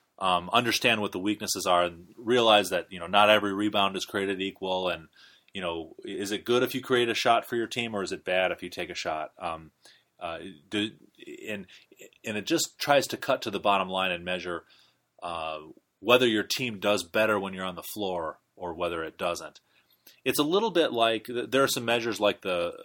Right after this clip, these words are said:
hockey fans are familiar with, plus minus. Uh, do you, do you score more goals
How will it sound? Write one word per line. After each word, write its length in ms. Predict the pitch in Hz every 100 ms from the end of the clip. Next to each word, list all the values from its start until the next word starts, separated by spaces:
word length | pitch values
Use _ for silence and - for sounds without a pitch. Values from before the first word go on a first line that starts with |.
| -
hockey 320 | - 131 - 110
fans 300 | 104 92 85
are 60 |
familiar 300 | 87 92 90
with, 160 | 85 -
plus 260 | - 98 95
minus. 500 | 87 87 76 - - _ _ _ _ -
Uh, 320 | 85 82 80 - - 110 -
do 120 | 95 110
you, 280 | 104 - 107 _ _ 123
do 100 | 117
you 120 | 117
score 280 | 107 - 120
more 200 | 107 101
goals 380 | 90 98 98